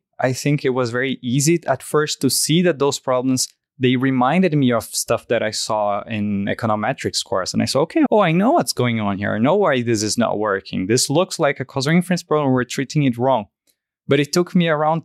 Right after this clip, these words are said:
two years to actually learn how to phrase this problem so that the people from data science could understand it. So there's also this challenge of causal inference is relatively new to data science. So you have to talk the same language for them. So you have to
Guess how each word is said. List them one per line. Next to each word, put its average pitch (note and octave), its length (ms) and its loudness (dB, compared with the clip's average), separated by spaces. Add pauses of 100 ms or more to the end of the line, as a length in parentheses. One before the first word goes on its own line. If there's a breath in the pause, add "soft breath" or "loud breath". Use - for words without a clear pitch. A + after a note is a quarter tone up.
two G#3 160 4
years F#3+ 400 4
to D#3 140 0
actually D3+ 340 2
learn C3+ 420 4
how D#3+ 440 0
to D3 100 -6
phrase E3+ 560 2
this F#3 240 -2
problem E3+ 320 0
so D3+ 160 0
that C3+ 160 2
the C3 80 0
people B2+ 320 -2
from A#2+ 220 0
data A#2 240 2
science G#2+ 340 -2
could - 120 -4
understand G2 480 0
it. F#2 100 -12
So B2 120 0
there's B2+ 240 0
also C#3+ 240 0
this D3+ 240 0
challenge B2 460 0
of A2 420 -2 (200)
causal C3+ 260 2
inference D3+ 340 0
is - 220 0
relatively G#2+ 640 0
new G2+ 500 0
to - 100 -14
data F3 300 2
science. F3 420 -2 (460)
So C3+ 120 2
you B2+ 140 4
have B2 420 -4
to A#2+ 500 0 (280)
talk A#2+ 280 0
the B2+ 100 0
same A#2+ 320 2
language F#2+ 420 -2
for F#2+ 140 -14
them. - 140 -20
So F2 100 -8
you F2+ 80 -2
have G2 160 -2
to A#2 120 -10